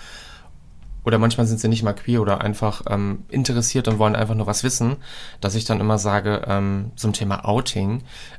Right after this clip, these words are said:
ähm, man hat ja keine, keine Eieruhr irgendwie vor sich stehen, die dann irgendwann klingelt, sondern man entscheidet das selber für sich. Man ist niemand Rechenschaft schuldig. Und ja,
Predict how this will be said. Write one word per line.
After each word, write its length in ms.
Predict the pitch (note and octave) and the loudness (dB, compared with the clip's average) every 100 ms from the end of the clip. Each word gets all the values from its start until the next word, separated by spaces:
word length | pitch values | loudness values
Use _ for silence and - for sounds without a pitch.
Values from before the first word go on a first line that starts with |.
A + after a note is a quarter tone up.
| - | -4
ähm, 540 | G#2 G2+ G2 G2 G2+ - - - - - | 0 2 2 0 -2 -8 -18 -20 -18 -6
man 220 | G#2+ F#2 | -4 -2
hat 140 | G2 A2+ | -2 0
ja 100 | G#2+ | 0
keine, 540 | - G#2 G#2+ G#2 G#2 | 0 0 2 0 -2
keine 360 | - G#2 G2+ G#2 | -4 -4 -2 0
Eieruhr 520 | A2+ A#2+ G#2 G2+ G2 | 0 0 0 0 0
irgendwie 180 | G2+ F#2+ | -2 -4
vor 200 | - F#2+ | -4 -4
sich 160 | G2 | -6
stehen, 240 | - G2+ G2 | -4 -2 -2
die 60 | |
dann 180 | F#2+ F#2+ | -2 -2
irgendwann 260 | G2+ F#2 F#2+ | -2 -4 -4
klingelt, 480 | - G#2+ G2 G#2+ - - - - - | 0 2 2 -2 -6 -14 -14 -14 -10
sondern 360 | - F#2+ F#2+ | -2 2 2
man 160 | F#2+ F2+ | 2 0
entscheidet 440 | F2+ - F#2 F#2 | -2 -2 -2 -2
das 140 | G2+ - | -2 2
selber 260 | G2 C3+ | 4 4
für 140 | D#3 D#3 | 2 0
sich. 340 | D#3+ F3 - - - - - | 0 -2 -6 -12 -14 -10 -2
Man 160 | G2+ | 0
ist 180 | G#2 - | 0 0
niemand 380 | A#2 C3+ A2 G2+ | 2 2 2 0
Rechenschaft 520 | G2 - C#3+ D#3 - | -4 -4 -2 -4 -4
schuldig. 540 | - D#3+ F3+ G3+ - - - - - - - | -4 -2 0 -2 -6 -16 -18 -18 -18 -18 -2
Und 880 | A2 A2+ A#2 A#2 A#2+ A#2+ A#2+ A#2+ - - - - - - - - - - - - | 4 6 8 6 4 2 0 -4 -10 -14 -14 -12 -10 -8 -6 -6 -6 -8 -10 -4
ja, 520 | E2 A2 C#3+ G2+ | 2 4 6 4